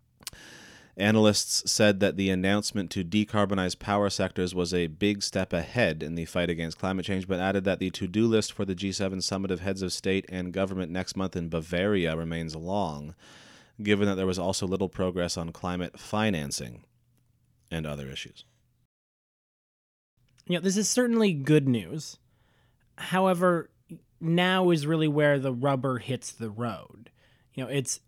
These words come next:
Speaker 2: one thing for Canada to say that it's going to reduce its emissions from the energy sector,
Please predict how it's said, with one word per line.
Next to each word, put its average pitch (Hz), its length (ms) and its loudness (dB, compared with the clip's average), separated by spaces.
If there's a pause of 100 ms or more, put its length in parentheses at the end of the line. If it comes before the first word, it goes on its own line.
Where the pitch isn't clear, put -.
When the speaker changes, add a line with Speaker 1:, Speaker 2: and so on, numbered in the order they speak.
Speaker 2:
one 175 400 2
thing 156 540 0
for 135 340 -4
Canada 147 540 0
to 117 120 -12
say 170 520 4
that 135 160 -4
it's 123 100 -8
going 139 240 -2
to 120 100 -4
reduce 120 460 -4
its 117 160 -12
emissions 117 680 -4
from 120 220 -8
the 123 100 0
energy 165 260 2
sector, 95 500 -12